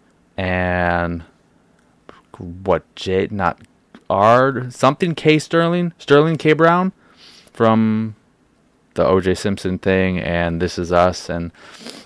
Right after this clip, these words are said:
other things. He's, he's pretty good. Uh, Thomas Jane's in there.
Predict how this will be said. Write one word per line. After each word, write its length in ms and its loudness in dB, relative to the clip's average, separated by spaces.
other 200 0
things. 260 -2
He's, 340 -2
he's 120 -8
pretty 240 0
good. 360 4
Uh, 500 0
Thomas 320 0
Jane's 300 0
in 100 0
there. 280 0